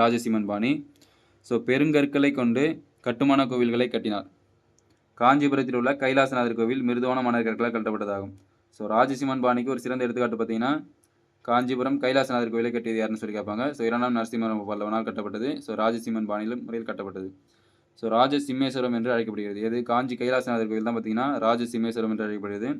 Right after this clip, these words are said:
So, இது வந்து ப்ரீவியஸ் இயர் கொஸ்டின் தான் இது. So, இதை பொறுத்த வரைக்கும் என்ன கேட்பாங்கன்னா, காஞ்சி கைலாசநாதர், காஞ்சி கைலாசநாதர் கோயிலை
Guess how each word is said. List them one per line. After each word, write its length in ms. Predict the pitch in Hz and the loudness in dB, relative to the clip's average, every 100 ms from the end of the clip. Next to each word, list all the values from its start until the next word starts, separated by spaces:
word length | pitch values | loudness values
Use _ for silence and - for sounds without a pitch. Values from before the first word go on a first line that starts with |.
| - _ | -8 _
So, 40 | - | -6
இது 80 | 110 | -2
வந்து 120 | 120 | -2
ப்ரீவியஸ் 280 | 120 117 113 | -2 -2 -2
இயர் 80 | 104 | -6
கொஸ்டின் 220 | 101 104 | -6 -6
தான் 100 | 107 | -6
இது. 120 | 104 120 - _ _ _ _ _ _ - | -4 -4 -6 _ _ _ _ _ _ -4
So, 60 | 113 110 | 0 0
இதை 100 | 113 | 2
பொறுத்த 180 | 117 120 | 0 0
வரைக்கும் 180 | 139 139 | 2 2
என்ன 80 | 139 131 | 2 2
கேட்பாங்கன்னா, 280 | 117 120 143 123 | 0 0 0 2
காஞ்சி 300 | 123 135 131 | 2 0 0
கைலாசநாதர், 580 | 127 135 135 127 120 117 117 - _ | 2 2 2 2 0 0 -2 -10 _
காஞ்சி 320 | 110 113 110 127 123 | 0 0 0 -2 0
கைலாசநாதர் 560 | 120 131 127 120 113 110 | 2 2 2 2 2 4
கோயிலை 160 | 113 | 2